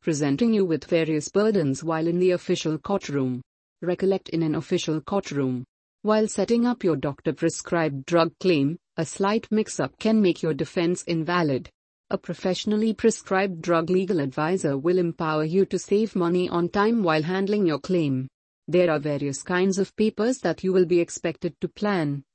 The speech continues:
so you will want to communicate your viewpoint under the watchful eye of the courtroom. With a decent, professionally prescribed legal drug counselor, the legal advisor will help you set up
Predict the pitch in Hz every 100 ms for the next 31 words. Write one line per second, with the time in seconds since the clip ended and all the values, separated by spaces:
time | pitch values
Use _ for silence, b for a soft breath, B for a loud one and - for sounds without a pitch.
0 | - - 262 208 160 151 156 160 208 -
1 | 214 208 196 180 185 - 165 143 170 160
2 | - 185 226 - 160 143 151 147 160 -
3 | - 196 175 175 160 165 156 160 160 147
4 | - 143 131 123 - _ _ _ 208 190
5 | 170 185 - 135 - - - _ - 240
6 | 196 175 - 214 220 214 233 214 - 190
7 | 202 175 165 160 170 165 170 165 165 180
8 | 156 143 - 156 131 147 _ - 170 165
9 | 165 165 160 165 156 165 185 151 135 160
10 | 139 185 175 170 139 - 170 170